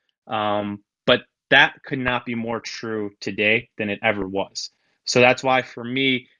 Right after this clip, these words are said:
it's kinda natural to feel this way, 'cause that's how I started the company. Yeah, that, you know, we want it to be diverse, we want it to be inclusive. Uh, but I know a lot of great brands that are doing the same thing. Uh, so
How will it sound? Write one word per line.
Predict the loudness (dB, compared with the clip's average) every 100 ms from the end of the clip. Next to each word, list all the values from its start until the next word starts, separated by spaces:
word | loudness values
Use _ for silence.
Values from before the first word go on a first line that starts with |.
| _
it's | -16 -6
kinda | 0 2 2
natural | 2 2 2 -2 -4
to | -4
feel | -4 -4
this | -2 -2
way, | -2
'cause | -2 -2
that's | -2 0
how | 0
I | 0
started | 0 0 0
the | -4
company. | -2 -2 -2 -6 -10 _ _ _ _
Yeah, | 0
that, | 2 2
you | 4
know, | 4
we | 4 2
want | 2 2
it | 2
to | 0
be | 0
diverse, | 0 -2 -4 -2
we | 0
want | 4 4
it | 2
to |
be | 0 -2
inclusive. | -2 -4 0 0 0 _ -20 _ _
Uh, | 4 4 4 0
but | 2
I | 4
know | 4
a | 2
lot | 2 2
of | 2
great | -2 -4
brands | 0 0 0
that | -4
are | -6
doing | -4 -4
the | -4
same | 0 0 2
thing. | 2 4 2 -4 _ _ 2
Uh, | 4 4
so | 2 4 4 4